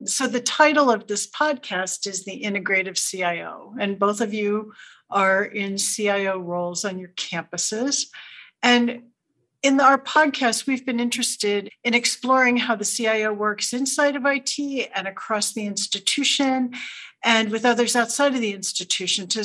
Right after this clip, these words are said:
to support the mission. So with that in mind, what does the integrative C I O mean to you? And what do you think we need to do to help leaders deliver on what it means?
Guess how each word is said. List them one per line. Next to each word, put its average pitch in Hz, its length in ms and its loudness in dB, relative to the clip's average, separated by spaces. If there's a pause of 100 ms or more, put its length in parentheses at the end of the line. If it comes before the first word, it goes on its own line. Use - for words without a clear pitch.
(140)
to - 120 -4
support 220 400 -4
the 208 80 -4
mission. 202 520 -2 (400)
So 262 440 -2 (320)
with 269 180 -2
that 320 180 6
in 294 80 6
mind, 220 320 6
what 254 480 0
does 302 240 0
the 226 180 -4
integrative 214 540 -2
C - 260 -2
I 202 160 2
O 196 140 -2
mean 196 260 -6
to 160 220 -8
you? 170 520 -4
And 202 300 0
what 240 240 4
do 254 100 2
you 240 120 4
think 233 240 -2
we 226 100 0
need 214 200 0
to 208 60 -4
do 214 220 -2
to 208 80 2
help 208 240 0
leaders 208 560 0
deliver 208 600 -2
on 165 260 -2
what 165 160 -4
it 165 160 -10
means? - 560 -10